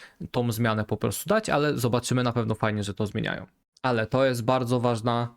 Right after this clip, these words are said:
bardzo ważna rzecz. Hawkeye ma tutaj super team up, ale zobaczmy, co jeszcze. Base damage of his arrow trzydzieści dwa do trzydzieści cztery, okej, spoko. Projectile dam-, to jest być może zmiana, która będzie sprawiała, że dalej Punishera będziemy w stanie rozwalić.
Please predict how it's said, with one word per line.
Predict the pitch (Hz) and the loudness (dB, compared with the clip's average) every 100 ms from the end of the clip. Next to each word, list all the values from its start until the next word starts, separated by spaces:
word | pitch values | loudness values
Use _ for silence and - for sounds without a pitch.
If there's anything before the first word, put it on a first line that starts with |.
| _ _ _ | _ _ _
bardzo | 104 135 123 131 | -2 -2 0 0
ważna | 120 120 120 120 120 - | 2 2 2 2 0 -2
rzecz. | 120 123 123 - | 2 2 0 -6
Hawkeye | - - 135 135 | -4 -2 0 0
ma | 127 | 0
tutaj | 123 127 117 | 0 0 0
super | - 143 127 123 | 0 0 0 -2
team | - 131 110 | -2 0 0
up, | 101 - - - - _ _ | -4 -14 -20 -20 -20 _ _
ale | 131 127 123 | 0 2 2
zobaczmy, | 123 123 123 | 2 0 0
co | 123 | 2
jeszcze. | 123 113 120 | 0 2 0
Base | 110 156 | 2 2
damage | 147 143 135 - - - | 2 0 -2 -6 -10 0
of | 139 - | 0 0
his | - 123 131 | -2 0 2
arrow | 135 135 131 - - _ _ | 2 2 0 -4 -16 _ _
trzydzieści | - 123 135 - 127 | -8 -2 -2 0 -2
dwa | 113 127 | 2 0
do | 123 123 | 2 -2
trzydzieści | - 123 - | 0 -2 -2
cztery, | - - 117 175 | -4 0 2 2
okej, | 208 - 175 277 - - | 2 0 0 -2 -8 -14
spoko. | - 120 - 156 220 - _ - - | -4 -4 0 0 0 -6 _ -20 -16
Projectile | - 151 160 - 135 | -2 0 0 0 0
dam-, | 127 135 - - | 0 -4 -4 -2
to | 160 | 0
jest | 175 | 2
być | - 147 | 0 0
może | 147 139 143 | 2 2 2
zmiana, | 135 143 143 135 160 165 - - _ | 2 2 2 2 2 0 -6 -20 _
która | - 143 135 | -2 0 2
będzie | 131 135 139 | 2 0 0
sprawiała, | - 131 131 127 | 0 2 2 2
że | 131 | 2
dalej | 131 131 | 2 2
Punishera | 127 131 127 120 123 110 | 0 0 0 0 0 2
będziemy | 110 110 113 | 0 0 -2
w | - | -2
stanie | 110 110 | -2 0
rozwalić. | 107 107 104 131 170 | -2 0 0 0 -2